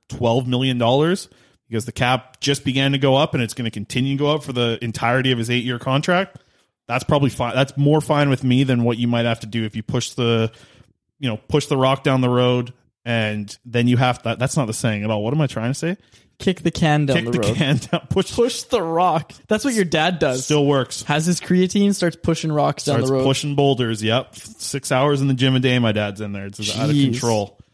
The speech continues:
Speaker 1: Out of control. Six protein drinks a day, six protein, uh, shakes a day.
Speaker 2: Oh my gosh.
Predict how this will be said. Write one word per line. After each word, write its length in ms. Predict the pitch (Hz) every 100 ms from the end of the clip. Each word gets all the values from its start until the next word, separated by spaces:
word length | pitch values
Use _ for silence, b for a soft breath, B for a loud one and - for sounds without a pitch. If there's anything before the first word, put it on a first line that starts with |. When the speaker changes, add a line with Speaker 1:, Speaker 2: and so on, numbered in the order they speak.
| b b _
Speaker 1:
Out 160 | 113 127
of 100 | 131
control. 360 | 135 - 117 104
Six 300 | - 143 -
protein 560 | 143 139 139 135 127 - _ _ _ _ -
drinks 260 | 131 127 123
a 60 |
day, 260 | 117 120 120
six 340 | - 120 -
protein, 560 | - 135 127 127 123 117
uh, 140 | 113
shakes 340 | 113 127 120 120
a 60 |
day. 240 | 110 107 107 b
Speaker 2:
Oh 120 | 175 156
my 180 | 131 -
gosh. 580 | - 131 131 127 -